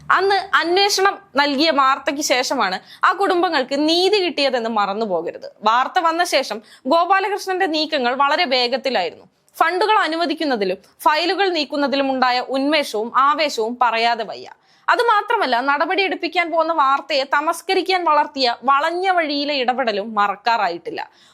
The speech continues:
ഉപ്പു തിന്നവർ ആരൊക്കെയായാലും വെള്ളം കുടിക്കുക തന്നെ ചെയ്യും എന്നേ പറയാനുള്ളൂ. പട്ടികജാതിക്കാരെ മഹാത്മാഗാന്ധി വിളിച്ചതാണ് ഹരിജൻ എന്ന്.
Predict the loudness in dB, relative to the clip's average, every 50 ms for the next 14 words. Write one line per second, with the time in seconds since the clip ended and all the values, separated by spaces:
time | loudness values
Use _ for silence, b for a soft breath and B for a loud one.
0 | b 0 0 2 2 0 2 2 2 2 4 4 4 4 4 4 2 2 0 -2
1 | -2 0 0 0 0 0 -2 -2 0 0 0 2 0 0 0 -2 -2 -4 -4 -4
2 | -2 -2 0 0 0 0 0 -2 -2 -2 -2 -2 -2 -4 -6 -10 -12 _ -4 -2
3 | 0 0 0 0 0 0 0 0 -2 -2 -4 -6 -10 -16 -18 b b b b b
4 | _ -2 -2 0 0 0 0 2 2 2 0 0 0 0 0 2 2 0 0 0
5 | 0 0 2 0 0 0 0 0 0 2 0 0 0 -2 -2 -2 -2 -2 -2 -2
6 | 0 0 0 -2 -4 -6 -6 -2 -2 0 0 0 -2 0 0 0 0 -2 -2 -6
7 | -6 -6 -6 -10 -16